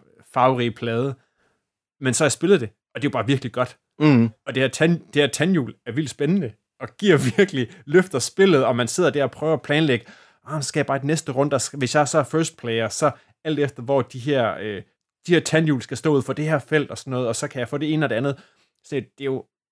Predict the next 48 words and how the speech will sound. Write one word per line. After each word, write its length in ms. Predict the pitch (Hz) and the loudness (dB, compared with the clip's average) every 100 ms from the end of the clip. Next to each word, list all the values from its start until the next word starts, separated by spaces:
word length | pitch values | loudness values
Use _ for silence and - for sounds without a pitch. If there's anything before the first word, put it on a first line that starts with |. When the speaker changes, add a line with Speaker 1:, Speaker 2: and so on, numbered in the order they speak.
| _ _ | _ _
Speaker 1:
super 540 | - - 262 247 143 120 - _ | -10 2 4 4 4 0 -2 _
tung 300 | - 170 139 | 0 2 2
euro, 380 | 139 147 143 120 _ _ - | 4 4 4 0 _ _ -8
men 220 | 123 123 | -2 -2
det 200 | 113 151 | -2 -4
her 60 | 151 | -4
tandhjul, 480 | - 165 170 127 101 _ | 0 0 2 0 -4 _
det 80 | 131 | -14
er 60 | 101 | -14
jo, 160 | 104 - _ _ _ _ _ _ | -14 -20 _ _ _ _ _ _
det 20 | |
er 40 | 131 | -4
så 120 | - 185 | 0 4
gimmicky, 480 | 170 165 135 117 - _ _ | 6 4 2 -4 -8 _ _
og 80 | 120 | -12
det 80 | 117 | -10
fungerer 340 | 120 110 113 | -8 -4 -4
bare 180 | 104 117 127 | -2 0 4
vildt 180 | 139 117 | 4 4
godt. 180 | 131 117 | 0 -2
Speaker 2:
<laughs> 340 | 127 107 117 - - _ _ _ _ _ | -4 -6 -8 -14 -20 _ _ _ _ _
Mm. 260 | 175 170 131 | 4 6 4
Speaker 1:
Og 280 | 127 _ - | 0 _ -2
det 60 | |
er 40 | 170 | 2
også 120 | 117 | 2
nemlig 140 | 131 | 0
nogle 140 | 123 117 | -2 -4
af 60 | |
de 120 | 110 110 | -6 -6
ting, 200 | 123 113 | -6 -6
jeg 100 | 110 | -6
sådan, 180 | 113 98 _ _ _ | -8 -14 _ _ _
der 60 | 139 | -4
er 100 | 123 | -4
sådan 100 | 113 | 0
noget, 120 | 127 | -2
man 60 | 110 | -2
siger, 140 | - - - | -6 -16 -16
"Ah, 260 | 120 135 131 - _ _ _ _ _ _ _ - | -4 -2 -2 -6 _ _ _ _ _ _ _ -16
pa-, 340 | - _ _ - | -16 _ _ -4
passer 240 | 156 143 | 0 2
det 100 | 135 | 4
her 40 | 131 | 4
nu 120 | 131 | 2
også 160 | 131 | 2
virkelig 240 | 139 135 123 | 0 0 0
sammen?" 340 | 127 117 104 | -2 -4 -6